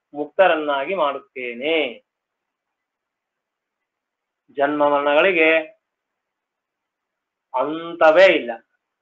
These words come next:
ಅಷ್ಟು ಸಲ ಜನ್ಮ, ಅಷ್ಟು ಸಲ ಮರಣ.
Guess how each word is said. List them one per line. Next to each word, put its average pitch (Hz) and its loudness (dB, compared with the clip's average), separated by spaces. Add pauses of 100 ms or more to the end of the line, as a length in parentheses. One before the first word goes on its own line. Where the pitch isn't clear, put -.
(240)
ಅಷ್ಟು - -6
ಸಲ 147 -4 (100)
ಜನ್ಮ, 127 -8 (600)
ಅಷ್ಟು - -4
ಸಲ 135 -4
ಮರಣ. 123 -6